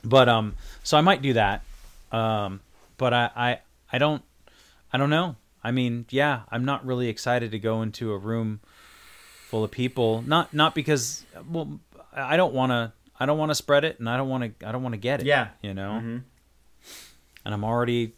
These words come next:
Speaker 1: exposing myself by going to work,
Speaker 2: Right.
Speaker 1: listening to people already, people are already complaining about things, and, uh, it's just, I, I don't feel like, I don't know.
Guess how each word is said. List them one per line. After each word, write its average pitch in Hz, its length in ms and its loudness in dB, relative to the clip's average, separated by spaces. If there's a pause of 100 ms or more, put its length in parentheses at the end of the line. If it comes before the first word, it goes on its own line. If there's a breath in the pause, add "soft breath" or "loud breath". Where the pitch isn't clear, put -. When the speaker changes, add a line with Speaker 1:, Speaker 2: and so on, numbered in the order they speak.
(160)
Speaker 1:
exposing 117 460 -4
myself 123 360 -2
by 117 100 -4
going 117 220 -2
to 113 60 -2
work, 123 280 -4
Speaker 2:
Right. 107 280 -4 (200)
Speaker 1:
listening 107 460 -6
to 101 120 -14 (200)
people 107 500 -6 (1120 soft breath)
already, 107 540 2 (600)
people 120 260 -2
are 110 120 2
already 113 300 2
complaining 117 480 -2
about 110 260 -2
things, 113 440 0
and, 87 440 -6
uh, 73 300 -12
it's - 340 -8
just, - 400 -4
I, 101 300 0
I 117 60 4
don't 117 260 2
feel 107 200 2
like, 95 400 -2 (720)
I 101 140 -4
don't 90 140 -4
know. 85 200 -4